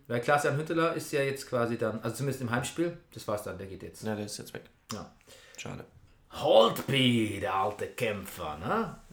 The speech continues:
Speaker 1: Das hat er wieder, du hast ja letztes Mal gesagt, du, du liest immer von Holtby, dem Kämpfer, siehst es aber nicht.
Speaker 2: Ja.
Speaker 1: Dieses Mal hättest du es sehen können.
Speaker 2: Ja.
Speaker 1: Ähm,
Speaker 2: Aber als er frei vom Tor stand, relativ, sag ich mal,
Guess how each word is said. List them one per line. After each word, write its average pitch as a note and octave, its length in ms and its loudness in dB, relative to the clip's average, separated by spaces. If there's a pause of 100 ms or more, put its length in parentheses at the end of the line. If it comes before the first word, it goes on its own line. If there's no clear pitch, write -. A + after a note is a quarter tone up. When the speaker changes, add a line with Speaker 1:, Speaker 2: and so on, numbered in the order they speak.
Speaker 1:
Das A#2 120 -8
hat C3+ 140 0
er C#3 80 2
wieder, D3 120 2
du - 260 -12
hast C3+ 80 0
ja D#3 60 6
letztes D#3+ 220 4
Mal D#3 100 4
gesagt, C#3+ 260 0
du, C3+ 60 -4 (200)
du C#3 80 -4
liest D3 240 -2
immer C#3+ 140 -2
von B2 140 0
Holtby, D3 240 2
dem A#2+ 120 -2
Kämpfer, C#3+ 300 -4
siehst D#3 220 -4
es G#2 100 -8
aber F#2 160 -6
nicht. B2 320 -8
Speaker 2:
Ja. A#2+ 220 4 (100)
Speaker 1:
Dieses D3 160 -4
Mal C#3+ 160 0
hättest C3 180 0
du A2+ 40 -10
es - 80 -10
sehen C3+ 200 -2
können. B2 320 -4 (120)
Speaker 2:
Ja. G#2 280 -2 (540)
Speaker 1:
Ähm, A2+ 480 0 (100)
Speaker 2:
Aber A#2 540 6
als A#2 160 6
er A#2 80 8
frei A#2 200 6
vom B2 160 2
Tor A#2 160 8
stand, C#3 380 2
relativ, B2 480 2
sag A#2+ 160 2
ich A#2+ 120 -6
mal, A#2+ 280 2